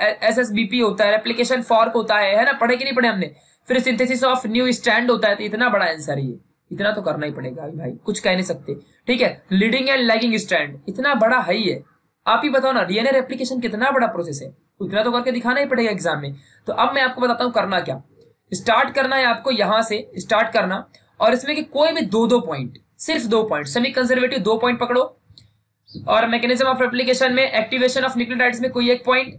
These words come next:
फिर point of origin में कोई एक point, फिर उसके बाद unwinding of डीएनए में कोई दो point, Replication fork में कोई दो point, फिर synthesis of new strand में कोई दो point। ये पूरे steps हैं, अब इतने steps तो करोगे ना तभी ना marks मिलेंगे, छोटे से आंसर से थोड़ी full marks मिलते हैं यार।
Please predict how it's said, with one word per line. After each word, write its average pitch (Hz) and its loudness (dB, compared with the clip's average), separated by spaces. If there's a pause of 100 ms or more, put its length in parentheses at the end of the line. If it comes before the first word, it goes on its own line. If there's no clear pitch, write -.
फिर 254 2 (220)
point 240 2
of 254 0
origin 233 0
में 254 -2
कोई 247 2
एक 247 -2
point, 254 2 (560)
फिर 262 2
उसके 247 0
बाद 254 2 (200)
unwinding 247 2
of 196 -2
डीएनए 240 2
में 254 0
कोई 247 4
दो 226 4
point, 254 0 (400)
Replication 240 -2
fork 240 2
में 247 0
कोई 247 4
दो 247 4
point, 247 0 (460)
फिर 247 2
synthesis 247 0
of 254 0
new 254 0
strand 247 0
में 254 0
कोई 240 2
दो 190 4
point। 139 -2 (120)
ये 202 -2
पूरे 285 0
steps 320 0
हैं, 170 2
अब 165 -2
इतने 214 -2
steps 254 0
तो 240 -8
करोगे 277 2
ना 320 4
तभी 247 0
ना 302 2
marks 277 0
मिलेंगे, 247 2 (800)
छोटे 214 2
से 269 2
आंसर 262 2
से 254 -8
थोड़ी 269 4
full 302 0
marks 269 0
मिलते 240 0
हैं 202 2
यार। 165 0